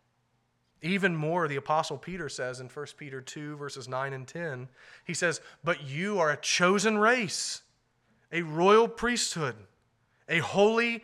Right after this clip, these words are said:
nation, a people for his own possession, that you may proclaim the excellencies of him who called you out of darkness into his marvelous light." Once you were not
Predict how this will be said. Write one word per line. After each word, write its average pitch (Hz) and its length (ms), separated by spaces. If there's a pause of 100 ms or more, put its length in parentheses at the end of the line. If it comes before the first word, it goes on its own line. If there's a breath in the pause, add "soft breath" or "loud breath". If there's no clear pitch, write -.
(160 loud breath)
nation, 160 680 (640 soft breath)
a 175 80
people 196 560
for 170 160
his 196 260
own 233 360
possession, 202 760 (300 loud breath)
that 147 180
you 202 140
may 202 180
proclaim 185 640
the 156 140
excellencies 156 760
of 120 140
him 151 380 (200 loud breath)
who 151 120
called 143 340
you 127 140
out 147 180
of 139 140
darkness 131 580 (240 loud breath)
into 139 320
his 123 160
marvelous 123 560
light." 107 360 (280 loud breath)
Once 151 560 (200 soft breath)
you 131 160
were 143 200
not 131 480